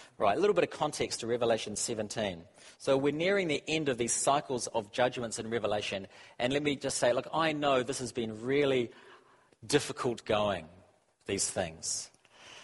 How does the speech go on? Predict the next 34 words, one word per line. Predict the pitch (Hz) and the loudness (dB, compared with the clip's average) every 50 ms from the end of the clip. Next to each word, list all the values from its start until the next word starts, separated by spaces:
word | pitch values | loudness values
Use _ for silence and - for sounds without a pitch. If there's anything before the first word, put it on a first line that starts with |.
| - - - _ - | -20 -20 -20 _ -4
Uh, | 90 90 92 90 90 90 90 - | -2 0 0 0 0 -2 -2 -2
but | 123 - | -2 0
chapter | - - 160 147 - 135 | 4 2 2 2 2 -4
twenty-one | - - - 139 131 120 117 113 | -4 -2 -2 0 2 2 2 2
is | 104 98 - | 0 -2 -4
coming. | - - - 135 123 110 98 90 90 95 | -6 -4 -4 -2 0 0 -2 -2 -4 -8
And | - 113 | -6 -6
in | 104 | -6
chapter | 98 - 139 123 - 110 | -4 -2 -2 -2 -2 -4
twenty-one, | - - - 123 117 117 117 113 110 104 101 | -8 -4 -4 -2 0 0 2 0 0 0 -2
we | 104 104 | -6 -6
hear | - - - 139 139 131 123 | -8 -4 0 2 4 4 4
about | 107 110 104 98 95 - - - - - - - - - _ | 2 2 0 0 0 -2 -8 -14 -20 -20 -20 -20 -20 -20 _
how | - 123 113 113 | -6 -4 -4 -4
God | 98 113 113 113 110 117 113 104 | -2 0 0 2 4 2 2 0
will | 107 107 | 0 -4
make | 107 107 107 104 - | -2 -2 -2 -2 -2
all | 113 113 120 117 | -2 -2 -2 -4
things | - - 120 110 107 - - | -2 -2 -2 0 -2 -4 -4
new. | 113 110 113 113 107 101 92 92 95 - - _ _ _ _ _ _ _ _ _ _ _ _ _ _ - _ - - - - - - - - - - - | -2 0 2 4 4 4 2 -2 -8 -18 -20 _ _ _ _ _ _ _ _ _ _ _ _ _ _ -20 _ -20 -20 -20 -20 -20 -20 -20 -20 -20 -10 -2
He's | - 117 - | 0 0 2
gonna | 123 117 110 | 2 0 0
create | - - - 120 117 - | 0 2 4 4 4 4
a | 113 | 2
new | 110 113 117 123 123 120 | -4 -2 0 0 0 0
heaven | 117 123 117 101 101 | 2 2 2 2 0
and | 98 95 98 | -4 -4 -6
a | 98 101 | -6 -4
new | 107 110 117 123 127 127 - - | -4 -2 0 0 0 0 0 -2
earth. | 110 98 87 85 - | -2 -2 -2 -4 -4
But | - 117 - | -4 -4 -4
before | - - - - - 190 196 202 175 | -4 -10 -8 -2 0 2 4 4 2
that | 131 143 156 151 - | 2 4 2 2 2
happens, | 127 - - 220 277 269 - 143 107 95 87 92 123 139 - - - | 0 -4 -2 -2 -2 0 2 0 -2 -2 -2 -10 -10 -10 -8 -8 -10